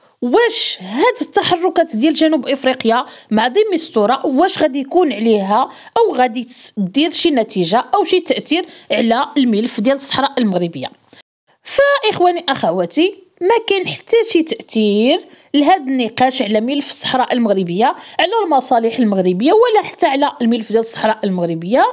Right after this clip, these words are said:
لا أعتقد أنه يكون أي تأثير أصلًا، لا الجزائر ولا جنوب إفريقيا عندهم تأثير على المستوى الدولي،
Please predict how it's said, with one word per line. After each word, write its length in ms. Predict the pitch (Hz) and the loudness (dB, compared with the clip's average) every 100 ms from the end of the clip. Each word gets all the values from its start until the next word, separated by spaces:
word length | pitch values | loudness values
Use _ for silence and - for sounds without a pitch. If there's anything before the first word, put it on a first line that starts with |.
| - - - | -4 -18 -2
لا 100 | 330 | 0
أعتقد 680 | 415 339 302 302 285 269 - | 2 0 -2 -2 0 -2 0
أنه 440 | 294 302 294 220 - | 0 2 2 0 0
يكون 440 | 240 262 320 285 262 | -2 2 2 2 2
أي 140 | 381 | 2
تأثير 580 | 370 262 - - 214 202 - | 2 -2 -4 0 2 2 -2
أصلًا، 400 | 415 - 302 330 - - | -2 2 2 2 -6 -2
لا 140 | 269 | 2
الجزائر 640 | 415 254 233 226 220 208 202 | 2 2 0 0 0 2 2
ولا 240 | 262 392 | 2 2
جنوب 400 | 349 403 381 330 | 2 2 0 0
إفريقيا 440 | 320 311 254 285 339 | -2 0 0 2 2
عندهم 240 | 359 370 | 2 -2
تأثير 400 | 349 - 240 339 | 0 -4 0 0
على 160 | 262 269 | 2 2
المستوى 500 | 311 311 311 320 311 | 0 -2 0 2 2
الدولي، 520 | 247 247 226 214 349 | 0 0 2 2 0